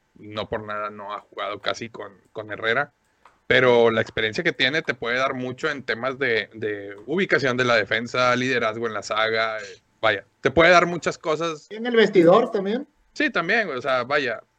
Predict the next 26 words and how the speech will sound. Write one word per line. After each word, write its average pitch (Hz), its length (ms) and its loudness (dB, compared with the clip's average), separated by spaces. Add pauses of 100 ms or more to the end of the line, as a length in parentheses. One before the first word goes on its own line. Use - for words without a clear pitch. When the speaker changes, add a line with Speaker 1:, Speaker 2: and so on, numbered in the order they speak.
(160)
Speaker 1:
Ayala 165 340 6
te 190 80 6
aporta 190 320 2
más 185 160 0
en 185 100 2
la 139 100 4
cancha 175 280 2
que 151 60 -2
estando 156 240 -4
en 147 40 -8
la 135 60 0
banca, 151 300 -2
güey, 107 140 -6
yo 123 60 -4
estoy 135 160 -8
convencido 120 440 -8
de 101 60 -12
eso, 98 120 -16
güey. 90 120 -20 (580)
Este, 113 420 -2 (140)
pero 135 180 4
vaya, 165 320 4 (960)
para, 123 540 0
para, 120 560 2
lo, 131 200 -8 (100)
lo, 131 260 -6